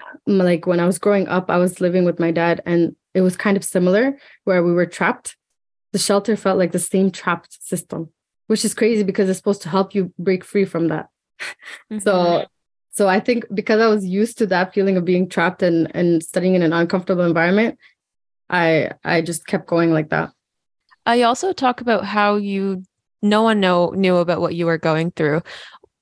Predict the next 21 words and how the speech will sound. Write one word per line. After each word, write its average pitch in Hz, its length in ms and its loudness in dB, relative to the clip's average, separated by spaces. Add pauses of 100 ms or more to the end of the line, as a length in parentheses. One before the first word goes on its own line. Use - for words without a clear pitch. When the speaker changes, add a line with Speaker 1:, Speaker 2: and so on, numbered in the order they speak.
Speaker 2:
During 226 240 0
your 240 120 2
time 196 500 0
at - 200 0
school, 180 600 0 (200)
do 214 80 -4
you 208 100 0
think, 214 400 0
like, 196 340 2 (140)
your 175 300 0 (100)
instructors 220 800 -2
were 208 340 0 (140)
somewhat 202 400 -2
understanding, 190 920 2
your 165 160 2
peers? 185 720 0
What 196 180 0
was 190 220 -2
that 185 380 0 (180)
system 160 560 -6
like 160 420 -6